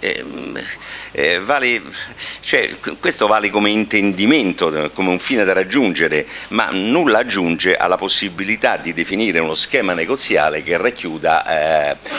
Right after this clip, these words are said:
eh, accordi e situazioni della si-, della complessità che ho prima rammentato.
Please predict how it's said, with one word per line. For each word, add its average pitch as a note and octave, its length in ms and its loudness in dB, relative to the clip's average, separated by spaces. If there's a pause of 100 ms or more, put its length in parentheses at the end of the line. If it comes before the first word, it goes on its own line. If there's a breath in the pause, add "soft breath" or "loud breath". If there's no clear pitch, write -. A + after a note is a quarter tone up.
(140 loud breath)
eh, D2+ 460 2
accordi E2+ 800 0
e F#2+ 140 -2
situazioni A#2 600 -2
della D2+ 220 -2
si-, - 220 -10
della E2+ 300 2 (200 loud breath)
complessità G#2 680 0
che - 120 -4
ho D2+ 80 -6
prima D2+ 260 0
rammentato. C#2+ 640 -2